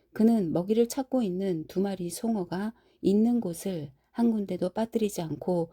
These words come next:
견지 낚시를 하느라 보트의 방향을 틀어가며 노를 젓다가 고지로 향했다.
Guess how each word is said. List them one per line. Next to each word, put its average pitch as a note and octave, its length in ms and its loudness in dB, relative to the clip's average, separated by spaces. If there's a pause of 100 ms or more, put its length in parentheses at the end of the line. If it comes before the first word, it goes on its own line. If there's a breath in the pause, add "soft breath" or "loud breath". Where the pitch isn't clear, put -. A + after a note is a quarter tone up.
(200 soft breath)
견지 F#3+ 460 2
낚시를 F3+ 480 -6
하느라 F3+ 520 -4 (360 soft breath)
보트의 A#3+ 420 2
방향을 F#3 540 0
틀어가며 F#3 720 0 (400)
노를 G#3+ 340 6
젓다가 E3 680 -4 (280)
고지로 G3 520 0
향했다. A#3+ 640 -2